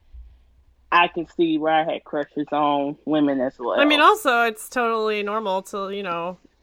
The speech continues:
Speaker 2: you only have crushes on one and then discover later, oh, hey.
Speaker 1: Right.
Speaker 2: Um, you know. That, I mean, that's, I, I know you probably ha-, agree, but, um,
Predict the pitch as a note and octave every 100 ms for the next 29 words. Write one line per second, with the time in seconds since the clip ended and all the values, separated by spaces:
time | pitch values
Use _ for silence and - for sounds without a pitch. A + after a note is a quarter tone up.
0 | _ - F#3 F3 F3+ F#3 - F3+ F3+ F#3
1 | F#3 F3 F3 F3+ F3 E3+ E3+ F3 F3 _
2 | _ _ - G3+ - G#3+ F#3+ F#3 F#3+ G3
3 | F#3 F3 G3 - - C4 G3 F3 A#3+ E3+
4 | E3+ F3+ C#3 C#3 C3 C3+ F#3+ - G#3+ F#3+
5 | E3 F#3+ - _ _ _ _ _ - _
6 | _ _ G3+ - C#4+ C#4+ D4+ - - A#3
7 | G#3 - F#3+ B3 B3 A3+ A#3 A#3+ A#3 A#3
8 | A#3 - G#3+ G#3+ A3+ G#3+ G#3 G3+ G3+ G3
9 | G#3 - - G1+ - G3+ G3 A3+ G#3+ F#3+
10 | G3+ - G3 F#3 - F#3 - F#3 F3+